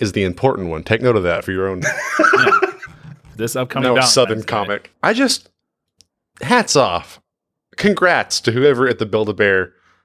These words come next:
Speaker 1: marketing team finally let their freak flag fly and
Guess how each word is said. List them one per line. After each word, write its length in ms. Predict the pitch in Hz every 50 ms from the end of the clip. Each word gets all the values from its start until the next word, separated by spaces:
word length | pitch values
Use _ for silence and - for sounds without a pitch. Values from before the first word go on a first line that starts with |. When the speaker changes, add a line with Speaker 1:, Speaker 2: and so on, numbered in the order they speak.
| _ _
Speaker 1:
marketing 500 | - 113 113 110 104 - 110 98 92 92
team 280 | - - 98 92 90 85
finally 320 | - - 120 117 117 113 110
let 140 | 107 98 -
their 80 | 104
freak 260 | 95 - - 113 107 -
flag 300 | - - 101 95 92 87
fly 400 | - - 98 92 90 87 85 82 -
and 140 | 208 196